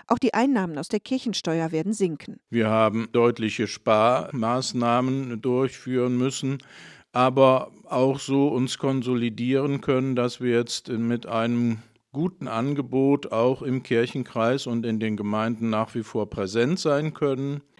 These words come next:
Speaker 1: Der Alltag der Menschen im Kirchenkreis hat sich in den vergangenen zwei Jahrzehnten geändert. Flexiblere Arbeitszeiten und neue Familienstrukturen gehören dazu, aber auch die Digitalisierung. Jürgen Knabe hatte deshalb die Idee für eine neue Stelle.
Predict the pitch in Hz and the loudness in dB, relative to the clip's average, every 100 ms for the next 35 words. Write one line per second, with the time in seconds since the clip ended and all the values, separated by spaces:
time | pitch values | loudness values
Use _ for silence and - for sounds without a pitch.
0 | - - 277 320 269 190 185 185 - 214 | -4 0 0 -2 -4 -4 -4 -6 -4 -6
1 | 180 - 214 233 - 190 190 226 - 214 | -4 -4 -4 -4 -4 -4 -4 -6 -6 -6
2 | 202 196 196 196 208 226 233 196 - 175 | -4 -4 -2 -2 0 -2 -2 -4 -4 -2
3 | 180 - 202 180 208 - - 170 160 156 | -2 -4 -6 -6 -6 -6 -6 -8 -8 -10
4 | - - - - - 185 - - 254 208 | -14 -20 -20 -20 -6 -6 -4 -4 -2 0
5 | 180 - 208 220 196 - - 202 185 202 | 0 0 0 0 -2 -10 -6 -4 -2 -4
6 | 185 196 214 220 226 233 269 220 180 - | -4 -2 -2 -2 -2 0 0 -2 -4 -6
7 | 185 - 196 175 175 180 185 180 175 - | -8 -4 -2 -2 -2 -2 -2 -2 -6 -4
8 | 214 190 - - - - 247 247 - - | -2 -2 -4 -14 -20 -4 0 2 0 -2
9 | 202 196 185 185 170 233 202 160 165 151 | -4 -4 -4 -4 -2 -2 -2 -2 -2 -4
10 | - _ _ _ 214 214 196 185 175 262 | -10 _ _ _ 2 2 -2 -4 -2 0
11 | 262 240 214 185 - 262 - 214 202 196 | 0 -2 -2 -4 -2 -4 -4 -6 -2 -2
12 | 196 240 - 226 247 196 160 220 - 262 | -2 -4 -2 -2 0 0 -2 -4 -4 -4
13 | 220 170 | -2 -4